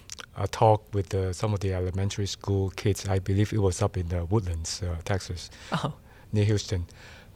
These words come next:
Speaker 1: And, uh, yeah, that was, that was very interesting in that, um, the kids,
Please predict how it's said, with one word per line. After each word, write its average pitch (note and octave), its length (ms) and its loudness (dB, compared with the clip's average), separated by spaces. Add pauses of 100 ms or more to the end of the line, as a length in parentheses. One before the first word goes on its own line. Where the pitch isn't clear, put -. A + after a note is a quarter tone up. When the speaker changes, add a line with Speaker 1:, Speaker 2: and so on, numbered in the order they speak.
Speaker 1:
And, G2+ 300 0
uh, F#2+ 180 2
yeah, C#3 220 10
that D#3+ 120 12
was, E3 200 8
that D#3+ 100 6
was B2 140 6
very B2+ 200 8
interesting G#2 600 2
in G2 140 0
that, G#2+ 340 6
um, F#2 320 2 (680)
the G#2 80 0
kids, - 360 2